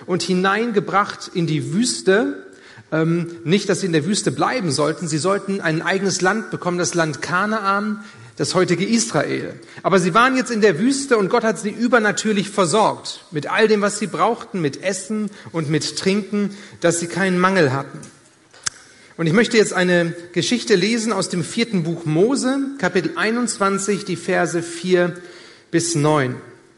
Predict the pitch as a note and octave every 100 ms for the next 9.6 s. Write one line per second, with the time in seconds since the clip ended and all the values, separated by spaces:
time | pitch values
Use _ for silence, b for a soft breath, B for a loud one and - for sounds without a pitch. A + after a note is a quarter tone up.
0 | _ - _ _ _ - B B B B
1 | B _ _ - F#3+ G3 D#3 A3 A3+ A3+
2 | G3 B3+ D4 E3 F3+ A#3 - - G#3+ A3
3 | G#3+ G3+ F#3+ - F3 E3 G3+ G3+ E3 B2
4 | D3 G#3+ G#3+ A3 F#3 E3 - F#3 G3+ G3+
5 | F3+ E3+ B2+ F#3+ G#3+ - - E3+ D3 D#3
6 | G3+ - E3+ F3 F#3+ F3+ C3+ C3+ B2+ -
7 | - - - D3+ G3 G#3 F#3+ F#3 F#3 F3+
8 | - - - _ F3+ F#3 F3 E3 - D#3+
9 | D#3 C#3+ D3 B2+ A2 D2